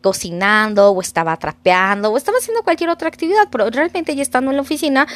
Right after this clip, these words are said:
pues, ya, evidentemente ya no puedes hacer nada. O sea, ya no puedes hacer absolutamente nada. Ya estás cien por ciento ahí sentada en tu oficina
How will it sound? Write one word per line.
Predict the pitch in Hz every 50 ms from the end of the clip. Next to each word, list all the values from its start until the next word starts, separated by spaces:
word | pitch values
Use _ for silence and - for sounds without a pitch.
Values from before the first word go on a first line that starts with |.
| - - - -
pues, | - 247 220 -
ya, | - 165 - - -
evidentemente | 214 240 254 277 302 - 330 302 311 311 302 294
ya | 302
no | 294 285
puedes | 294 294 269
hacer | 233 226 240 226 240
nada. | 254 349 453 453 359 233 220 - - -
O | -
sea, | - - -
ya | 240 247 262
no | 294 285
puedes | 311 277 -
hacer | 262 254 262
absolutamente | 269 262 - 269 233 233 240 247 247 254 254 254 254
nada. | 262 262 269 269 254
Ya | 240
estás | 247 247 254 262 247
cien | - - 247 254
por | 247 247 269
ciento | - 269 254 - 247
ahí | 240
sentada | 240 - 254 247 240 - 233 233
en | 240 247
tu | 240
oficina | 233 240 262 247 254 262 226 233 247